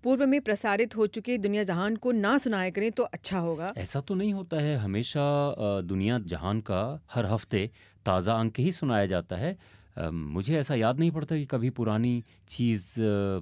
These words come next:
Speaker 2: प्रसारित की गई हो। बहरहाल, अगर ऐसा हुआ है तो उसकी कोई, अ,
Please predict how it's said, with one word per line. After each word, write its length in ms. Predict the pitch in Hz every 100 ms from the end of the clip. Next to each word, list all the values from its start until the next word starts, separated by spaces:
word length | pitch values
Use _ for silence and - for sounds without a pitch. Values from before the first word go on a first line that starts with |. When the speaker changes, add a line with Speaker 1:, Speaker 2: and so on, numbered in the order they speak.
| 85
Speaker 2:
प्रसारित 600 | - 95 - 85 87 80
की 140 | - 87
गई 160 | 82
हो। 180 | 82 147 - - -
बहरहाल, 320 | 92 95 135 143
अगर 180 | 123
ऐसा 200 | 113 104
हुआ 300 | 123 104 196
है 180 | 175 156
तो 220 | 156 151
उसकी 200 | 135 -
कोई, 200 | 127
अ, 60 | 143